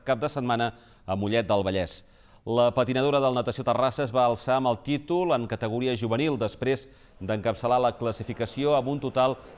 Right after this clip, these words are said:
de dos-cents seixanta-vuit coma vuitanta punts. La grenca va superar en el podi Anna Ruiz, del Cerdanyola, i Paula Martí, del Palafrugell, que van acabar en segona i tercera posició, respectivament. Al seu torn, el seu germà petit,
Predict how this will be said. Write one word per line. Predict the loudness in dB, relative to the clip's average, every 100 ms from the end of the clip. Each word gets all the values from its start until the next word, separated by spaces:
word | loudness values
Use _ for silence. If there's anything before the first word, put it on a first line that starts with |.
| -14 -2
de | 2 2
dos-cents | 0 -4 -2 -4 -4
seixanta-vuit | -2 -2 -2 -4 -2 -4 -4
coma | -4 -2
vuitanta | -2 0 -2 -2
punts. | -6 -10 -12 -14 -16 -20 -20 -20 -10 0
La |
grenca | 2 4 2 2
va | 0
superar | 0 0 2 2
en | 2
el | 0
podi | 0 0 -2
Anna | 0 2
Ruiz, | 2 0 0 -6 -14 -4
del | -4 -2
Cerdanyola, | -2 -2 2 2 2 0
i | -4 0
Paula | 2 2 2
Martí, | 2 0 0 -4 0
del | 0 0
Palafrugell, | 0 0 0 -4 0 2 2 -2 -14 -20 -20 -2
que | 2 4
van | 4 2
acabar | 0 2 2 2 -2
en | -4
segona | -4 -2 -2
i | 0
tercera | 0 0 0 -2
posició, | -2 -2 -4 -2 -2 -2
respectivament. | -2 -2 -2 -2 -4 0 0 2 2 0 -8 -16 -20 -20 -20 -20 -20 -8
Al | -4
seu | -2 -2
torn, | 2 2 0
el | -4 -6
seu |
germà | -2 0 0 0
petit, | -2 -2 -4